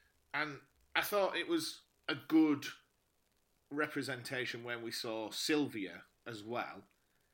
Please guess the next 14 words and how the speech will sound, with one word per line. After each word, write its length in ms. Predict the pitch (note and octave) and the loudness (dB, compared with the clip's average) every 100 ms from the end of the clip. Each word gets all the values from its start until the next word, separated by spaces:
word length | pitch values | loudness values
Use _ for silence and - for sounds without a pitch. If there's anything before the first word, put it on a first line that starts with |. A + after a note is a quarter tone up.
| _ - | _ -10
who, 400 | A#2 A#2 A2 G2+ - _ - | -4 -2 -2 -4 -8 _ -8
again, 360 | A2+ C3+ B2 A2+ | -4 0 0 0
in 140 | A2+ | -8
the 80 | A2 | -14
past 540 | - A#2+ G#2 - - - - | -6 -4 -4 -6 -10 -14 -14
was 180 | A2+ - | -10 -6
kind 300 | - B2+ A#2+ | -6 -4 -6
of 160 | - - | -8 -8
like 240 | B2 - | -8 -8
a 60 | G2+ | -8
bit 200 | - A2+ | -10 -6
of 80 | |
an 100 | A#2 | -8
old 220 | A#2 A2+ | -6 -10